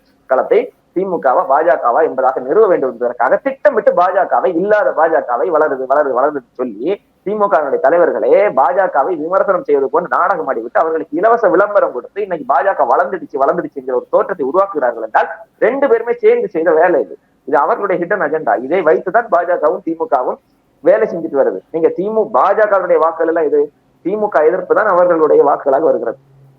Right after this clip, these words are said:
பாஜக எதிர்ப்பு தான் திமுகவினுடைய வாக்குகளாக வருகிறது. அப்ப ரெண்டு, இந்த ரெண்டு பேருமே சண்டையிடுவது போன்று நாடகம் ஆடி ஆடினால்தான் வாக்குகளை பெற முடியும், தமிழ்நாட்டு அரசியல் களத்தில் அவர்கள் நிலை பெற முடியும். இப்ப திமுக பாஜகவை எதிர்க்கிறது என்று சொல்லக்கூடிய இந்த திமுக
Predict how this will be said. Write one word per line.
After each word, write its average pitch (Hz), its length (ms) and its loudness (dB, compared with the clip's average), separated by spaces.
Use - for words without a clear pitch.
பாஜக 220 540 2
எதிர்ப்பு 185 340 0
தான் 269 160 -2
திமுகவினுடைய 254 500 0
வாக்குகளாக 151 360 -2
வருகிறது. 110 280 -8
அப்ப 156 220 2
ரெண்டு, 156 320 4
இந்த 135 160 -4
ரெண்டு 254 260 -4
பேருமே 180 440 0
சண்டையிடுவது 196 580 0
போன்று 196 220 2
நாடகம் 170 440 0
ஆடி 139 260 -2
ஆடினால்தான் 120 760 -2
வாக்குகளை 131 480 -2
பெற 131 160 -2
முடியும், 131 320 -8
தமிழ்நாட்டு 165 380 0
அரசியல் 131 260 -6
களத்தில் 131 280 -2
அவர்கள் 135 280 -4
நிலை 170 220 -2
பெற 165 160 -2
முடியும். - 320 -14
இப்ப 127 160 -6
திமுக 220 560 -2
பாஜகவை 180 540 0
எதிர்க்கிறது 170 380 0
என்று 147 140 -4
சொல்லக்கூடிய 135 360 -2
இந்த 120 80 -2
திமுக 151 380 -8